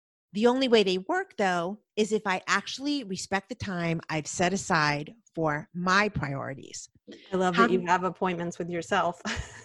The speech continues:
Speaker 1: Right, right. So having these times on my calendar makes it easier for me to say no to certain things. So, for example, um, when I'm invited to a morning networking meeting, I can say that I already have an appointment. And guess what? It's true.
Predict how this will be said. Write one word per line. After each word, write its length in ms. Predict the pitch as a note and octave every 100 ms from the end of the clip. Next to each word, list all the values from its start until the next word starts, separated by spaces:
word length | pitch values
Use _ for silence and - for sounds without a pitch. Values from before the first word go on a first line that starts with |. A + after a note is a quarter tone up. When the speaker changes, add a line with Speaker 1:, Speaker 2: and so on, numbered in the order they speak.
| G3+
Speaker 1:
Right, 300 | B3+ B3+ E3 -
right. 360 | G3+ A3+ D#3+ - - - -
So 160 | - A#3+
having 440 | A3+ B3 C4 C#4+
these 220 | C4 B3 -
times 320 | B3+ A#3+ A3
on 80 | G3
my 140 | F3+
calendar 640 | - F#3+ F#3 A3 B3+ C4
makes 280 | A3 A3 -
it 100 | G#3+
easier 400 | G#3 A3 G#3 A3
for 160 | G#3+ G3
me 180 | F#3+ F#3
to 80 | F3+
say 220 | F#3 F3
no 180 | A3 A#3
to 80 |
certain 320 | G#3+ E3 D3+ D3
things. 400 | D3+ B2+ - - - - -
So, 280 | - A3+ F#3
for 160 | F3 G#3
example, 760 | F3 G#3+ G3+ G3 F3+ E3+ E3 - _ _
um, 160 | F3 F3+
when 120 | G3+
I'm 180 | G3 G3
invited 460 | F3+ F#3 F3+ F#3 -
to 120 | G#3
a 60 | F3+
morning 340 | F3 F3 F3+
networking 460 | G#3+ B3+ G#3+ - F3+
meeting, 400 | F3 E3+ E3+ F3+ _
I 120 | E3+
can 160 | F3+ F3+
say 220 | - F3
that 120 | D#3+
I 140 | D#3+ D#3+
already 220 | D#3+ D#3+
have 200 | D3+ D3
an 60 |
appointment. 560 | D#3 - B3+ A3+ E3 D3+ _ _ _ -
And 260 | D#3+ D#3+ - _ _ -
guess 180 | E3+
what? 140 | A#3+ G3+
It's 200 | F3 -
true. 380 | - D#4+ G3+